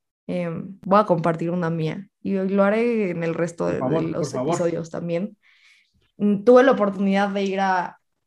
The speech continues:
Speaker 1: o, para quien no sepa, la N F L, el fútbol americano es mi deporte favorito, eh, por mucho.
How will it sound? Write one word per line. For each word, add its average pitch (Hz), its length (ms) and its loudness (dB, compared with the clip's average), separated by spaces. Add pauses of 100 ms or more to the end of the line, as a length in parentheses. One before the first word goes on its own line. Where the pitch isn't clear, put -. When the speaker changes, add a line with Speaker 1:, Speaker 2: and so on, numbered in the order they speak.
(180)
Speaker 1:
o, 214 240 0
para 226 160 6
quien 247 100 -2
no 294 80 0
sepa, 285 380 2
la 247 100 4
N 226 120 0
F 226 140 -6
L, 233 380 -2
el 190 160 -4
fútbol 208 220 2
americano 196 340 2
es 196 60 -4
mi 196 80 0
deporte 180 320 -4
favorito, 185 600 -2 (840)
eh, 175 480 -2
por 190 160 2
mucho. 175 460 -4